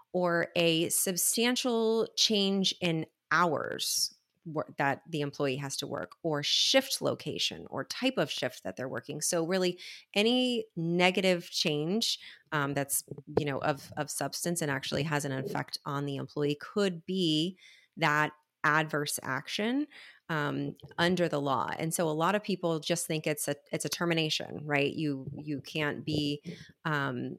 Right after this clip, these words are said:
liable for retaliation unless you fire somebody, but that's not true. So really, as a business owner, anytime that you are making a change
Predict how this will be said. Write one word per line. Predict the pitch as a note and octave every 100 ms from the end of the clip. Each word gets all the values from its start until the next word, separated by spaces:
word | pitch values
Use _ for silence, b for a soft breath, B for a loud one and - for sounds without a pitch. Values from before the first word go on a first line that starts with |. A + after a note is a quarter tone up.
| -
liable | F3 D#3 D#3 D#3
for | D3+ D#3 D3
retaliation | C#3 D3 - D#3 D#3 D#3+ -
unless | C#3+ C#3 -
you | C#3
fire | - - D#3+ A#3
somebody, | - D4 C#4 D4 D4 D4 B B B
but | F#3+
that's | F3+ F3 F#3
not | D3+ -
true. | - E3
So | - G3
really, | F3+ C#4 C#4+ F3+
as | D#3
a |
business | D#3+ F#3 G3+ F3+
owner, | D3 C#3 -
anytime | F#3+ F#3+ - F#3 F#3
that | E3
you | D#3 D3+
are |
making | D3+ D3 C#3 C3+
a | -
change | - - E3+ F#3 B3+ C#4